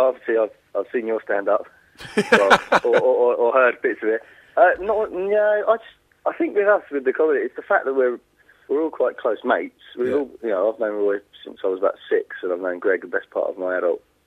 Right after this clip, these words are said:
Speaker 1: life. And, uh,
Speaker 2: Yeah.
Speaker 1: uh, I think the fact we, we, yeah, we just get, you know, we all get on, we just have a laugh and a joke. We're normal sort of guys. I think there was someone who said,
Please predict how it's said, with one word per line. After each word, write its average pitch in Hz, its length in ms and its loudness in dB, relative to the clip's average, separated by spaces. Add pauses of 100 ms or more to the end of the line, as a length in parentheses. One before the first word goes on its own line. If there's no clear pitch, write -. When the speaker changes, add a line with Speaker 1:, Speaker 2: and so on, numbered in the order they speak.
Speaker 1:
life. 87 220 -2 (120)
And, 92 180 -6
uh, 95 180 -2
Speaker 2:
Yeah. 92 120 -12 (680)
Speaker 1:
uh, - 80 2 (380)
I 135 100 -4
think 165 240 -4 (340)
the 101 140 -10 (100)
fact - 220 -2 (380)
we, 127 200 -4
we, 127 160 -8
yeah, 147 100 4
we 139 140 -2
just 156 160 -8
get, - 140 -2
you 123 80 -6
know, 101 100 -2
we 101 100 0
all 104 80 2
get 101 140 -2
on, 104 140 0
we 110 60 -10
just 117 140 -16
have 110 140 -2
a 107 40 -2
laugh 98 240 0
and 101 80 -12
a 98 40 -14
joke. - 120 -4
We're 143 100 0
normal 139 280 -4
sort - 180 -10
of 101 60 -10
guys. 117 360 -2
I 104 40 -8
think - 260 -8
there 110 200 -2
was 107 120 -8
someone 117 220 -4
who 104 140 -14
said, 98 240 -2